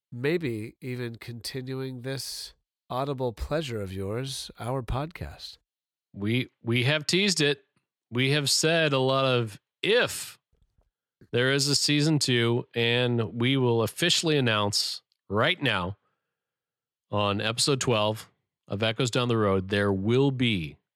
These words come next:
Speaker 2: a season two of this podcast. And that is thanks to you guys. You guys are actually listening, people other than the band are downloading this. We're getting feedback.
Speaker 1: <laughs>
Speaker 2: Uh,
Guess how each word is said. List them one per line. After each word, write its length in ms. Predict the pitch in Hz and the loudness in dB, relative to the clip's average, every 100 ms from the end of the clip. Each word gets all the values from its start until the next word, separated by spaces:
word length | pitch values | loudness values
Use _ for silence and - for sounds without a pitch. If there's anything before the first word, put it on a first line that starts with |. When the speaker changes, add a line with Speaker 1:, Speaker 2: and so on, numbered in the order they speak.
| _ | _
Speaker 2:
a 140 | 101 95 | -2 0
season 480 | - 117 110 107 | 0 0 0 0
two 320 | 101 104 85 - | 0 0 0 -2
of 160 | 92 | -4
this 180 | 95 90 | -2 -4
podcast. 680 | - 80 78 - - - - - _ _ _ _ _ _ _ | -4 -6 -6 -12 -8 -8 -8 -18 _ _ _ _ _ _ _
And 140 | 104 104 | -2 0
that 100 | 98 | 0
is 160 | 92 | 0
thanks 260 | 120 127 - | 0 0 0
to 100 | 151 | 0
you 160 | 127 113 | 2 2
guys. 300 | 104 110 127 | 2 2 0
You 80 | 113 | 2
guys 220 | 101 98 98 | 2 2 0
are 140 | 92 | -2
actually 400 | 110 123 - 127 | -2 -2 0 0
listening, 520 | 107 98 - 95 104 117 - _ _ | 0 0 0 0 -2 -4 -12 _ _
people 320 | 143 135 139 - | -2 0 -2 0
other 240 | 143 160 | 0 2
than 180 | 156 165 | 2 2
the 40 | 135 | 2
band 320 | 120 117 123 | 2 2 2
are 80 | 110 | 0
downloading 680 | 98 117 131 120 113 104 101 | 0 0 2 0 0 0 2
this. 320 | 110 135 - | 2 2 0
We're 120 | 101 | -4
getting 260 | 98 95 92 | -2 -2 -2
feedback. 720 | - 160 143 143 143 - - | 0 -2 2 2 0 -2 -8
Speaker 1:
<laughs> 80 | 156 - - - | -10 -8 -16 -10
Speaker 2:
Uh, 580 | - 110 107 98 90 78 | -2 0 2 0 -2 -4